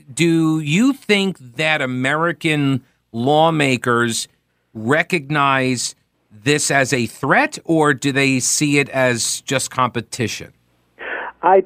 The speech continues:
Speaker 2: I don't think that enough of our policymakers have made the link between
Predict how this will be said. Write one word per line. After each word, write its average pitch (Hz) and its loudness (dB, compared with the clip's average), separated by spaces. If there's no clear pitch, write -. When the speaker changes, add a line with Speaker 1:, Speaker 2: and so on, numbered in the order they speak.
Speaker 2:
I 160 4
don't 202 2
think 156 0
that 127 4
enough 131 0
of 127 0
our 131 4
policymakers 110 2
have 107 2
made 120 4
the 135 6
link 104 -2
between 104 -2